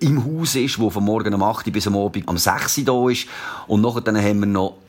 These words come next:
die Person, die Meteosendungen macht, also die dann am Bildschirm ist, die vom, äh, Grössenordnung halb elf am Mittag bis am Abend um zehn im Büro innen sind. Das sind also Überlappungen,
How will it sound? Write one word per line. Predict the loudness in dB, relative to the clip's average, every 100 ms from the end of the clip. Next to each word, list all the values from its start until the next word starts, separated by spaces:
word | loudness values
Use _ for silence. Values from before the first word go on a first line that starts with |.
| _
die | 2 2
Person, | 2 0 2 2 4 2 0
die | -2 -2 2
Meteosendungen | 2 2 2 0 2 2 0 0 2
macht, | 0 0 -2
also | 0 0
die |
dann | 0
am | 0
Bildschirm | 0 0 0 0 2
ist, | 0 -2 -8 -14 -12 -2
die | 0
vom, | 2 0 -2 -8 -16 -4
äh, | -2 2
Grössenordnung | 2 2 2 2 2
halb | 0 0 2
elf | 2 2 2
am | 2
Mittag | 0 -2 -4
bis | -2 -2
am | -2
Abend | -2 -4 -4
um | -2
zehn | 0 0 2
im | 0 -2 -2
Büro | -2 0
innen | 0 -2
sind. | -2 -4 -4
Das | 0
sind | 2 2
also | 2 0
Überlappungen, | 0 0 0 0 -2 0 -2